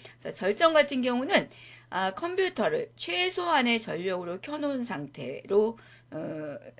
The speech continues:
나타내는 걸 절전이라고 하고요. 그다음에 이제 시스템을 끌 때는 시스템 종료 해서 모든 앱을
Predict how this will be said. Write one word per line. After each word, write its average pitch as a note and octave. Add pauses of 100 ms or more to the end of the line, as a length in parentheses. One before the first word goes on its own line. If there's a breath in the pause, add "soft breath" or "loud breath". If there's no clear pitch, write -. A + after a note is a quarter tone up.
(340)
나타내는 F#3
걸 F3+
절전이라고 D#3
하고요. F3 (440 loud breath)
그다음에 E3+
이제 E3+
시스템을 C4+
끌 F4+
때는 A#3+
시스템 C4+
종료 F#3+ (180)
해서 A#3
모든 A#3
앱을 F3+